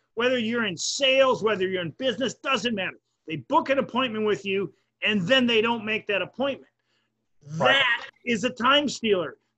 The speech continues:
Speaker 1: And so what
Speaker 2: Yep.
Speaker 1: do you, what are you left to do? That time is eaten away, and they stole a portion of your life.
Speaker 2: Yep.
Speaker 1: That person right there is, now, okay, let's say forty-eight hours before that happens, they cancel. That's
Speaker 2: I
Speaker 1: reasonable.
Speaker 2: understand.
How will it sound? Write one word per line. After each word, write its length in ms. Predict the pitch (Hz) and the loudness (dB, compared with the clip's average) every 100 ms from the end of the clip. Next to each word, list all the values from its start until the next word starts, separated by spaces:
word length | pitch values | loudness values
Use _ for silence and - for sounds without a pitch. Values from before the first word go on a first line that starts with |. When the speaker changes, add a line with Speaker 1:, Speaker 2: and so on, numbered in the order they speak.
| - | -4
Speaker 1:
And 120 | 233 | -2
so 160 | - 269 | 2 2
what 180 | 247 | 2
Speaker 2:
Yep. 80 | 247 | 2
Speaker 1:
do 60 | 254 | 0
you, 140 | 277 220 | -2 0
what 140 | 220 | 2
are 100 | 233 | 2
you 120 | 233 226 | 2 0
left 240 | 240 - | -2 0
to 80 | 214 | 0
do? 340 | 190 233 240 | 0 0 -2
That 280 | 226 226 220 | 0 -2 -2
time 360 | - 247 269 220 | -4 -2 0 -2
is 180 | 196 214 _ | -4 -8 _
eaten 280 | 269 269 233 | -6 -4 -2
away, 500 | 226 220 185 214 - _ - | 0 0 0 -2 -6 _ -6
and 100 | 208 | -2
they 80 | 233 | -2
stole 840 | - - - 269 311 247 233 269 | -2 -8 2 4 6 4 2 -2
a 60 | 220 | -8
portion 380 | - 254 220 220 | -6 -6 -6 -6
of 40 | |
your 320 | 226 220 208 - _ - | 0 2 2 -2 _ -8
life. 340 | 262 196 135 _ _ _ _ _ | -4 -4 -4 _ _ _ _ _
Speaker 2:
Yep. 220 | 156 330 - - - 165 | -4 -4 -8 -20 -20 -2
Speaker 1:
That 260 | 254 294 | 0 2
person 400 | - 285 277 240 | 2 0 0 -2
right 240 | 220 247 247 | 0 -2 -2
there 360 | 285 247 202 - | 0 0 0 -2
is, 320 | 202 185 - _ _ | -2 -2 -6 _ _
now, 280 | 320 320 302 - _ _ _ - | -2 0 0 -4 _ _ _ -8
okay, 440 | 240 - 214 117 _ _ - | -6 -2 -4 -4 _ _ -10
let's 220 | 233 233 | -8 -6
say 160 | 247 240 | -4 -4
forty-eight 500 | - 277 262 233 208 | -4 -4 -2 2 2
hours 340 | 220 220 202 | 4 4 2
before 300 | 190 196 214 | -2 -6 -4
that 160 | 196 160 | -4 -4
happens, 360 | 202 190 185 135 | -4 -4 -10 -8
they 140 | 180 | -10
cancel. 580 | - 262 254 233 127 - _ _ _ | -8 -8 -8 -10 -16 -18 _ _ _
That's 360 | 175 269 330 - | -4 -2 -2 -4
Speaker 2:
I 40 | |
Speaker 1:
reasonable. 340 | 233 339 311 165 | 2 2 4 0
Speaker 2:
understand. 340 | - - - | -2 -4 -8